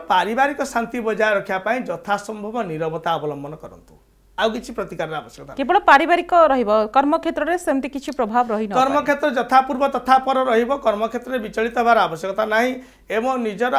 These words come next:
Speaker 1: ଆର୍ଥିକ ସ୍ଥିତି ମଧ୍ୟ ବିଶେଷ କିଛି ଖରାପ ହେବ ନାହିଁ। ମାତ୍ର ଚିନ୍ତାଗ୍ରସ୍ତ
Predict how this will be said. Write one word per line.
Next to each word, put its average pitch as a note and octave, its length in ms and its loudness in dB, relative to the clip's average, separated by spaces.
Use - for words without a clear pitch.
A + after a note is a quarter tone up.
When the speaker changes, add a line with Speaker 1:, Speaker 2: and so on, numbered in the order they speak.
Speaker 1:
ଆର୍ଥିକ A#3 280 -8
ସ୍ଥିତି B3+ 280 -8
ମଧ୍ୟ B3 180 -4
ବିଶେଷ B3 320 -4
କିଛି A#3+ 180 -8
ଖରାପ F3+ 260 2
ହେବ A3+ 160 0
ନାହିଁ। A#3+ 240 0
ମାତ୍ର G3 260 -2
ଚିନ୍ତାଗ୍ରସ୍ତ B3+ 680 -2